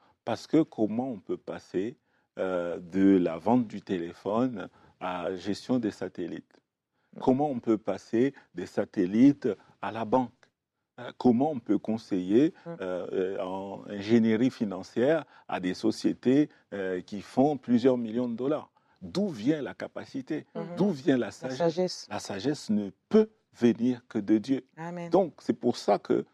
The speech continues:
Speaker 1: euh, nous, on est confiant. C'est, c'est Dieu qui rend capable.
Speaker 2: Mm.
Speaker 1: Il rend capable même de,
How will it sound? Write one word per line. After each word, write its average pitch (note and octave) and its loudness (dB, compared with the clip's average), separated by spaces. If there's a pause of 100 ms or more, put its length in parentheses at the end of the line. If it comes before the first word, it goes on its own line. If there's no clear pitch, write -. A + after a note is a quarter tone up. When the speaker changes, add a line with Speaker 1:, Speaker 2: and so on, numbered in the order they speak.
(220)
Speaker 1:
euh, A2 2 (140)
nous, B2+ 6 (260)
on A#2 4
est A#2 2
confiant. D#3+ -2
C'est, B2+ 0
c'est C3 6
Dieu E3 -4 (100)
qui A2 -4
rend A#2+ -4
capable. A#2 -6
Speaker 2:
Mm. E3+ -12 (120)
Speaker 1:
Il D3+ 8
rend D#3 -2 (100)
capable A#2+ -4 (220)
même C#3+ 2
de, A#2+ 4